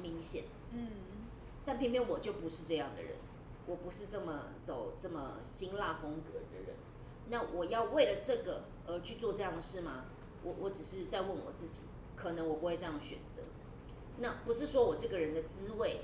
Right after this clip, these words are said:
Speaker 1: 没有辣味，而是我不一定要从头到尾都只服务这件事，因为我本来就不是这样的人。
Speaker 2: 嗯。
Speaker 1: 所以现在对我来说，就目前为止的脱口秀风格，现在正在走想要有一点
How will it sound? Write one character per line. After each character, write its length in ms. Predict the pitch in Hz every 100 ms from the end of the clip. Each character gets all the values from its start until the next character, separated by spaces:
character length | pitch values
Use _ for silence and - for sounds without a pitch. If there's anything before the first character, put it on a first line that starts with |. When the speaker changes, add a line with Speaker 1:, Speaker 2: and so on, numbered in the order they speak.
| -
Speaker 1:
没 140 | 170
有 100 | 175 - 185
辣 260 | - -
味， 140 | 131 - - - - - - - -
而 120 | 208 196
是 220 | - 170
我 80 | 170
不 140 | 175 208
一 60 |
定 120 | 208
要 120 | 190 180
从 180 | - 180
头 100 | 185
到 140 | 202 175
尾 60 |
都 140 | 185 196
只 120 | -
服 340 | - - -
务 60 | 180
这 100 | 170
件 180 | 156 151
事， 180 | - - 196
因 100 | 202
为 60 |
我 160 | 160 143 -
本 100 | -
来 180 | 127 123
就 100 | 180
不 100 | 156
是 100 | -
这 60 | 151
样 100 | 127
的 60 | 120
人。 80 | - - 214
Speaker 2:
嗯。 60 | 208 - - - - - -
Speaker 1:
所 160 | 208
以 200 | 247 240 - - - - -
现 480 | - - 330 247 254
在 320 | 247 175 -
对 80 | 240
我 140 | 180
来 180 | 160 151
说， 300 | 156 175 160 160 - -
就 140 | 233
目 220 | 247 233
前 240 | - 170 151
为 160 | 156
止 160 | 165 160
的 180 | 143 113
脱 140 | 202
口 120 | 185
秀 160 | 147 170
风 220 | - 175 185 -
格， 100 | 156 160 - -
现 180 | - 226
在 120 | 202
正 180 | - 208
在 160 | 190 165
走 260 | 160 - -
想 420 | - 185 135 190
要 220 | 214 - -
有 160 | 165 160
一 40 |
点 200 | 165 165